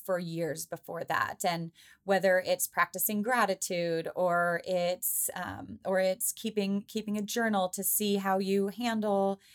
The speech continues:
handle hard times. It could be, um, relying on friends and family. There's just so many options to be inspired and to keep going around us.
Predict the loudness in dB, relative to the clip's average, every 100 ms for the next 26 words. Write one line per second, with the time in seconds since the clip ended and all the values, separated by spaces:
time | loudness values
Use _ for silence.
0 | _ 0 2 2 4 2 0 -8 -4 -4
1 | -4 -4 -4 -4 -6 -8 -4 -2 0 0
2 | -2 -4 -6 -6 -6 -6 -8 -10 -12 -16
3 | -20 -20 -4 0 2 2 2 0 0 0
4 | 0 0 0 -2 -2 -2 0 0 -2 -2
5 | -2 -4 -2 -4 0 0 0 -2 -4 -6
6 | -4 -4 -2 0 0 -2 -2 -4 -4 -4
7 | -4 -2 -2 -2 -2 -4 -8 -8 -6 -4
8 | -4 -2 -2 -2 -4 -6 -2 0 0 -2